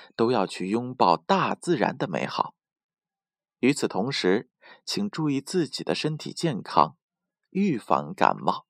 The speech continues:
也不要将自己的感冒传染给别人呢。建勋叔叔希望所有的小朋友们身体健康，快乐成长。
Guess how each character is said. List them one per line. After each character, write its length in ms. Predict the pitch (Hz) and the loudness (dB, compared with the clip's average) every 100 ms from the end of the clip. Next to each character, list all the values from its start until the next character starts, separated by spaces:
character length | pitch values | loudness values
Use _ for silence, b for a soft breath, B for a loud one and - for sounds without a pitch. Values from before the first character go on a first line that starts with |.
| _ _ b | _ _ b
也 160 | b 127 | b 4
不 140 | - | 4
要 140 | 113 113 | 2 2
将 240 | 113 117 | 2 -2
自 240 | - 135 101 | -2 -2 -2
己 140 | - | -2
的 100 | 107 | -2
感 240 | - 78 | 4 4
冒 360 | - 67 170 - _ b b | 4 0 -2 -4 _ b b
传 420 | - - 92 98 151 | -4 4 4 4 -2
染 260 | 120 95 | -2 -2
给 200 | 107 64 | 0 -2
别 300 | - - 87 | 0 -2 0
人 180 | 104 95 | 0 -2
呢。 160 | 113 - _ _ _ _ _ _ _ _ _ _ _ _ - | -6 -8 _ _ _ _ _ _ _ _ _ _ _ _ -2
建 180 | - 98 | 4 4
勋 220 | - 127 | 4 -4
叔 180 | - 107 | -2 -2
叔 240 | - - B B B | -2 -8 B B B
希 220 | - 120 | 0 2
望 240 | 117 98 | 4 4
所 300 | 92 - 92 | 2 0 0
有 120 | 185 151 | 0 -2
的 140 | 73 | -2
小 220 | - 64 | 2 2
朋 180 | - - | 2 -4
友 100 | 76 | -4
们 200 | 69 - _ _ _ _ | -4 -6 _ _ _ _
身 320 | - - 131 | -6 0 0
体 160 | 127 - | -2 -8
健 240 | - 110 | -4 -4
康， 300 | 69 - 127 - b b b b | -2 0 0 -4 b b b b
快 380 | - 233 214 113 | 2 4 4 0
乐 360 | - 90 80 64 | 0 2 2 0
成 420 | - - 60 98 | -4 -4 -4 -2
长。 280 | - - | -2 -2